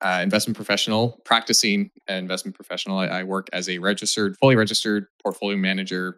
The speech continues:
in Canada. And I also run a YouTube channel called The Plain Bagel, uh, which focuses a lot on basic investor topics and education. Talk a bit more recently about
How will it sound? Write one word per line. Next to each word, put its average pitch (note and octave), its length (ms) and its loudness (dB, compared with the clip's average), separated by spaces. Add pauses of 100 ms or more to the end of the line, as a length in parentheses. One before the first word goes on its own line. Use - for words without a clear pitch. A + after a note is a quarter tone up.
(100)
in F2 320 -6 (120)
Canada. C3+ 560 0 (280)
And A2 120 4
I - 20 6
also E3+ 180 6
run A2+ 280 2
a F#2+ 280 0
YouTube G#2 460 -4 (160)
channel F#2+ 380 2
called F2 480 -4
The F2 220 -4
Plain A2 280 0
Bagel, D3 460 2 (120)
uh, F2 220 -2
which F2 200 -10
focuses A#2 420 4
a G#2+ 40 -4
lot A#2+ 360 6
on G#2+ 320 4
basic C3 420 4
investor G2 760 2 (160)
topics B2+ 320 2
and G2+ 80 2
education. B2+ 560 2 (400)
Talk F3 240 4
a C#3+ 120 6 (320)
bit E3 240 4
more D#3 220 0
recently C3+ 540 0
about G#2 400 4